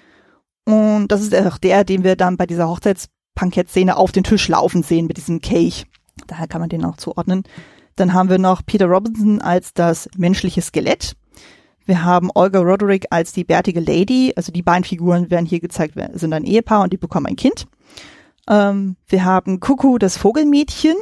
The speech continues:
Das fand ich auch sehr spannend. Sie litt an einem sehr seltenen Virchow-Seckel-Syndrom. Das führte dazu, dass sie zum einen sehr, sehr klein war, fast blind war und vom Gesicht her sehr vogelartig aussah.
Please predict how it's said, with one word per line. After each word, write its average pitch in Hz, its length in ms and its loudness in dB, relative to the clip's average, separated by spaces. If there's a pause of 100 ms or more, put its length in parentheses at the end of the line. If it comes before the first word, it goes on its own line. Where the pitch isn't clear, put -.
(420)
Das 208 120 0
fand 247 140 2
ich - 60 -2
auch 214 60 -2
sehr 269 160 -2
spannend. 233 400 2
Sie 214 160 0
litt 208 440 -2
an 196 260 -2
einem 190 200 2
sehr 190 200 2
seltenen 190 420 2
Virchow-Seckel-Syndrom. 226 1400 0 (640)
Das - 160 -6
führte 208 240 0
dazu, 202 280 2
dass 196 160 0
sie 196 120 0
zum - 140 -4
einen 185 220 2
sehr, 180 140 4
sehr 180 100 2
klein 220 400 0
war, 226 140 2
fast - 380 -6
blind 208 380 2
war 175 380 2
und 190 240 0
vom 185 320 0
Gesicht 175 300 -2
her 160 140 2
sehr 160 240 0
vogelartig 165 760 -4
aussah. - 460 -4